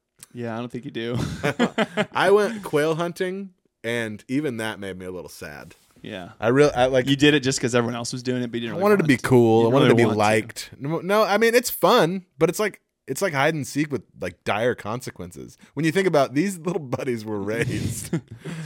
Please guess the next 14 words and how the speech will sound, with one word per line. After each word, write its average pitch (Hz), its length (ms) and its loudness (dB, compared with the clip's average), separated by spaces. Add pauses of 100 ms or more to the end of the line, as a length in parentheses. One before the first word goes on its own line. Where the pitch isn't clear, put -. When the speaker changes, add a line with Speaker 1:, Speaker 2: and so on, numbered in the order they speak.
(580)
Speaker 2:
These 175 280 4
little 240 140 8
buddies 208 280 6
were 156 140 6
raised 143 600 4
to 131 60 -2
be 123 140 0
put 147 300 4
out 131 320 4
in 120 160 -2
a, 107 180 0
in 110 140 -4
a 107 80 -2
field 104 500 -4